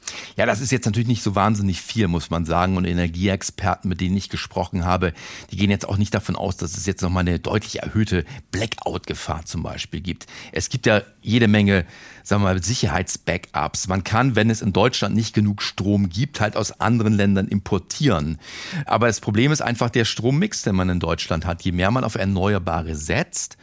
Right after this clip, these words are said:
also im Wesentlichen ist es ja Wind und dann, äh, Solarenergie, äh, und man dann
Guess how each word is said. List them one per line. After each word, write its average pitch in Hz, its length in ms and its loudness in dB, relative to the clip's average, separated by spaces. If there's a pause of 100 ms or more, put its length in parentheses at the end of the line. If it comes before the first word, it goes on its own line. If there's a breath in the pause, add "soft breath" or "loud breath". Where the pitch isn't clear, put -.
(320 loud breath)
also - 280 -10
im 82 120 -4
Wesentlichen 78 420 -4
ist - 120 -10
es 76 120 -8
ja 73 220 -6
Wind 135 360 0
und - 360 -6
dann, 71 220 -4
äh, 69 200 -6
Solarenergie, 120 920 -2 (500 loud breath)
äh, 104 100 2
und 113 420 0 (540)
man 110 360 2
dann 107 260 2